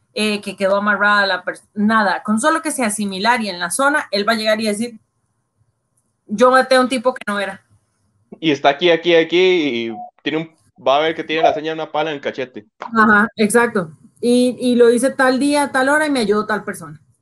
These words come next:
Speaker 1: Así.
Speaker 2: Ok.
Speaker 1: Porque siento que va a pasar. <laughs> Triste.
Speaker 2: Sí.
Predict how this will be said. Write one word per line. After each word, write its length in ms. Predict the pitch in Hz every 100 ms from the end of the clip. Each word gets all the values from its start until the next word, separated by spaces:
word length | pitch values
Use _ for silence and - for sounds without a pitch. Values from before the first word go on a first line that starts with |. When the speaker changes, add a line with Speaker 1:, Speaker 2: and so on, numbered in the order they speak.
| _ _
Speaker 1:
Así. 420 | - 208 208 226 220
Speaker 2:
Ok. 160 | 208 180 180 _ _ _
Speaker 1:
Porque 180 | 190 190
siento 260 | 196 196 208
que 80 |
va 60 | 185
a 80 | -
pasar. 260 | 214 220 - -
<laughs> 160 | _ _
Triste. 340 | - - - - _
Speaker 2:
Sí. 340 | 165 160 151